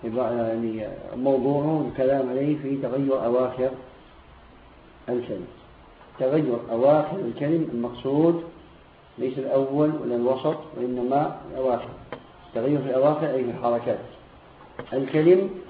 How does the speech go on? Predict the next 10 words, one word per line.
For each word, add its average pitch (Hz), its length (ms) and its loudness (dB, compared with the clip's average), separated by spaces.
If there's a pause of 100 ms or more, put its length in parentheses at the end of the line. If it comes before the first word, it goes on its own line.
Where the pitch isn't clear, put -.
(120)
قلنا 135 540 0 (760)
يعني 123 420 -2 (760)
ي-، 120 40 -6
ي-، 135 600 0
يقصد 147 320 -2
بمعنى 123 340 -2
الكلام 120 540 -2 (560)
ويقصد 147 600 -4
بمعنى 127 300 -2
آخر - 280 -6